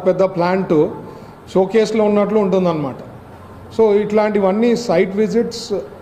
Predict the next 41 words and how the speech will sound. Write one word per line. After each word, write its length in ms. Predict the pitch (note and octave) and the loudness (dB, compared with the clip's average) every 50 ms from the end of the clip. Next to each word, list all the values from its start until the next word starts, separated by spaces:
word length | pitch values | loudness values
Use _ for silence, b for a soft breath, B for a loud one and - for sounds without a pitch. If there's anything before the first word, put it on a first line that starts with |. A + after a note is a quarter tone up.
| - - - - | -20 -16 -8 -2
was 140 | E3+ E3+ E3 | -2 0 2
able 300 | E3 E3+ F#3 F3+ G#3 G#3 | 4 2 4 4 2 2
to, 140 | G#3 G#3 G3+ G3 F#3 D#3 D3 | 2 2 2 2 2 0 0
we 80 | D#3+ E3+ | 0 2
are, 160 | F3+ F3 E3 E3 D3 C#3+ | 2 2 0 -2 -4 -4
we 80 | D3 E3 | -2 0
were 160 | E3+ F#3 E3+ D#3 E3 | 0 0 0 0 -2
able 160 | D#3+ F#3 G3+ G3+ G#3 | 0 0 0 0 0
to 40 | F#3+ | 0
understand 680 | F3 E3+ E3+ F#3 F3+ F3+ - - F#3 F#3 F#3 F#3 F#3 F#3 F3+ D#3 D#3 | 0 0 0 0 0 -2 -2 -4 -4 -2 -2 -2 -4 -4 -6 -6 -4
because, 360 | D#3 E3+ F3 E3+ E3+ - E3+ | 0 0 0 0 0 -2 -4
uh, 100 | E3 D#3+ | -2 -2
రేపు 200 | D3+ D#3+ D#3 C#3 | 0 -2 -2 -2
బీపీసీఎల్ 560 | C3+ D#3 D#3+ D#3 F3+ F#3 F3+ F#3+ F#3 F#3 F#3 | -2 -4 -4 -2 -2 -2 0 2 2 2 2
మనకి 380 | F3+ F3 E3 E3 D#3 D#3+ E3+ D#3 | 0 -2 -4 -4 -6 -6 -6 -4
రామాయపట్నంలో 840 | D3 D3 D3+ D#3 E3 E3+ D3+ E3+ D#3+ D3 D#3 D#3+ E3 E3 E3 E3 | -2 -2 -2 0 0 -2 0 0 -2 -2 -2 -4 -2 0 0 -2
వస్తూ 220 | D3+ D#3 - - | -2 -2 -4 -4
ఉంది, 260 | D#3 D3+ D3 D3+ D3+ D3+ | -4 -2 -2 -2 -4 -2
దగ్గర 160 | C#3+ C#3+ C#3 | -2 -2 0
దగ్గర 220 | D3 D3+ D3+ D#3 | 0 0 0 2
లక్ష 260 | D#3 D3 C#3 - - | 0 0 -2 -2 -4
కోట్ల 400 | D#3 C#3 - D#3 D3+ C#3+ D3 D3 C#3 - D3+ | -8 -4 -2 0 0 0 0 -2 -4 -4 -6
పెట్టుబడులు, 600 | C#3 B2+ D3 C#3 C#3+ C#3+ C3+ C3 C3+ C#3 C#3 C3 C3 B2+ | -6 -6 -4 -2 -2 -2 -2 -2 -4 -4 -4 -4 -2 0
how 80 | C#3+ D#3+ E3 D#3+ D#3 | 0 0 0 2 0
we 80 | D#3 C#3+ D#3 | 0 0 0
can 120 | D#3 D3+ D3 | -2 -2 -2
do, 120 | D3 D3+ D3+ D3+ C#3+ D3 B B B B B B - C3 | 0 0 -2 -2 -2 -6 B B B B B B -4 0
what 180 | C#3+ D#3+ D#3+ | 0 0 0
their 300 | D3+ D3 D#3 D#3 D#3 D3+ | 0 2 2 2 2 2
plans 520 | D3 D3+ - - D3+ D3 D3 D3+ D3+ D3+ B2+ | 0 -2 -4 -4 -2 -2 0 0 -2 -2 -2
are, 260 | D3 D3 D3 D3 C#3 - B B B B B C3 | -2 -2 -2 -2 -4 -6 B B B B B -4
మనకి 340 | C3+ D#3 F3+ F#3 F3+ G3+ A3 | -2 0 0 0 0 2 2
ఒక 140 | G3+ F#3 F#3+ | 2 2 2
నాలెడ్జ్ 460 | F#3 F3 E3+ E3+ F3+ F#3+ F#3 F3 F#3 | 2 2 2 2 4 2 2 2 2
ఉంటే 200 | F#3 F#3 F3+ G3 | 0 2 2 0
మనము 460 | F3+ D#3+ D3+ D#3 F3 F#3 F#3 F#3 F3 | 0 0 0 0 0 2 2 2 2
అడిగేదానికి 560 | E3+ E3 D#3+ E3 E3+ E3 E3 E3 E3 E3 E3 | 2 0 2 2 2 2 2 0 -2 -2 0
ఒక 200 | E3 D3+ C#3 D3+ | 0 0 0 0
అవకాశం 540 | D3+ C#3+ C#3+ C#3 - E3 D#3+ D3+ D#3 D#3+ D3+ | 0 0 0 0 0 0 0 0 0 -2 -2
ఉంటుంది 340 | D3+ C#3+ C#3 D3 D3 C#3+ C#3+ | -4 -4 -4 -4 -4 -4 -2
కాబట్టి 380 | C#3+ C3+ C3+ - F3 D#3+ C#3 | -4 -4 -4 -4 -4 -6 -6